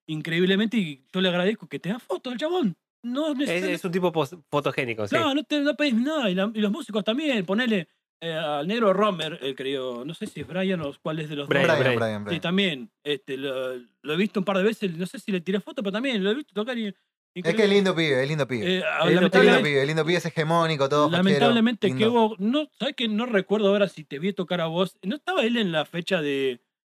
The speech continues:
Speaker 1: de la fecha de despedida de Jonah cuando hicieron en
Speaker 2: No.
Speaker 1: la sa-, ¿no?
Speaker 2: No, no, no.
Speaker 1: Ok. Este, no, a él, a vos lamentablemente te,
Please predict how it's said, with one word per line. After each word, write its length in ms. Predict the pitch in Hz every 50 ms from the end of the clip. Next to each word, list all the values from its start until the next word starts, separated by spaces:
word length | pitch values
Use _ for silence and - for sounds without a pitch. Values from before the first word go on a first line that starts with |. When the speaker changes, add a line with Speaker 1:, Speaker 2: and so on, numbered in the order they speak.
| _ _ _
Speaker 1:
de 100 | 147 143
la 120 | 147 139
fecha 220 | - 190 170 - 175
de 40 | 151
despedida 320 | - - 143 160 170 175
de 100 | 156 139 131
Jonah 380 | 165 170 185 202 190 147 113 -
cuando 200 | - 127 127 127
hicieron 240 | 120 160 160 156 147
en 160 | 139 123 123
Speaker 2:
No. 140 | 127 139 127
Speaker 1:
la 40 | 120
sa-, 180 | - 160 143 -
¿no? 220 | - 139 151 160 170
Speaker 2:
No, 240 | 139 135 139 131 127
no, 60 | 123 117
no. 60 | 113
Speaker 1:
Ok. 140 | 127 120 120 113 107 104 - _ _ _ _ _ _ _ _
Este, 880 | - 147 139 135 - _ 139 131 135 139 139 131 127 127 120 117 117 117 113
no, 180 | 156 175 180 175
a 60 | 180
él, 100 | 185 196
a 100 | 185 180
vos 180 | 156 170 202 202
lamentablemente 500 | 196 180 170 170 180 180 190 185 175 170
te, 160 | 156 170 160